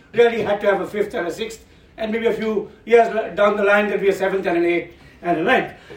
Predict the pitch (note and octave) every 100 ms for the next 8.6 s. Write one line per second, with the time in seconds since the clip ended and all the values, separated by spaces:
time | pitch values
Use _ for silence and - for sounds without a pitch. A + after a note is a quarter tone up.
0 | - D4 - F4+ F#4 G4 E4+ C4 E3+ D3+
1 | - _ _ _ _ _ _ - G#3+ -
2 | G#3+ G#3+ - - - - - - _ _
3 | _ _ _ _ _ _ _ _ _ _
4 | _ _ _ _ _ _ _ _ _ -
5 | E4 F#4+ F4+ C#4+ C#4+ C#4+ - - - B3
6 | G3 - B3+ A#3+ A#3+ A#3 - G#3+ G#3 F#3
7 | G3 - - G3+ G#3 F#3 E3+ E3 - -
8 | - - _ - E3 D#3+